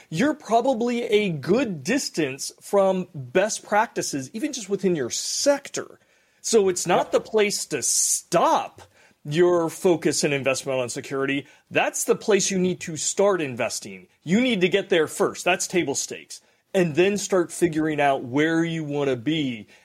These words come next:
Speaker 1: as you approach those best practices within your industry.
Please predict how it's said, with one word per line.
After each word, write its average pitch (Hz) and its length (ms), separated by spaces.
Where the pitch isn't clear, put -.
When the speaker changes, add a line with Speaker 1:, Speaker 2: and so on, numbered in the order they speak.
Speaker 1:
as 139 300
you 151 120
approach 131 500
those 127 240
best 113 280
practices 107 640
within 101 320
your 101 140
industry. 104 480